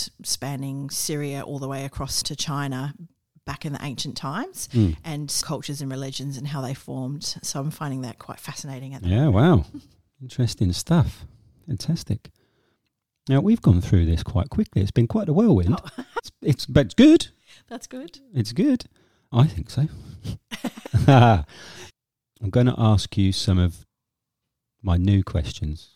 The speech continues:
Speaker 1: Great.
Speaker 2: Newish.
Speaker 1: Yeah.
Speaker 2: About your favourite things before I ask you the,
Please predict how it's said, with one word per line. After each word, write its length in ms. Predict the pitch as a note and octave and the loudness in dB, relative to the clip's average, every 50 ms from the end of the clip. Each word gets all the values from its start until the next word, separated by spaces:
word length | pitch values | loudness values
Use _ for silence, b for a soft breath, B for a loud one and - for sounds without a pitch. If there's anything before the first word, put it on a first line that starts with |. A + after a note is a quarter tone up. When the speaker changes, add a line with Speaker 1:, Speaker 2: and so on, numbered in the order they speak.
| _ _ | _ _
Speaker 1:
Great. 340 | - A#2+ D#3 G3 - - - _ _ _ _ - | -16 -12 -12 -12 -12 -16 -20 _ _ _ _ 0
Speaker 2:
Newish. 560 | B2 A2 G#2+ F#2 D#2+ D2+ D#2+ - - - - | 4 6 6 6 6 2 -2 -6 -10 -14 -16
Speaker 1:
Yeah. 240 | A3 A#3+ G#3+ D#3+ G#3+ D4 _ _ _ _ _ _ _ _ _ _ _ _ - | -18 -18 -16 -16 -18 -18 _ _ _ _ _ _ _ _ _ _ _ _ 0
Speaker 2:
About 200 | G#2 F#2 A2 - | 4 4 6 6
your 140 | A2 G2+ F#2+ | 6 4 4
favourite 580 | - - - A2 G2+ G2+ G2 F#2 F2+ F2 - | 2 2 4 6 8 8 6 6 4 2 0
things 440 | - - - E2+ D#2 D#2 D#2 - - | -4 -6 -4 -4 -4 -4 -8 -10 -8
before 340 | - G2+ - - A#2 G#2 F2+ | -8 -6 -4 -2 -2 0 0
I 100 | F2 E2+ | 0 0
ask 300 | E2+ E2 D#2+ - - - | -2 -2 -4 -6 -8 -8
you 60 | - | -6
the, 160 | D#2 D#2 D2 | -6 -6 -8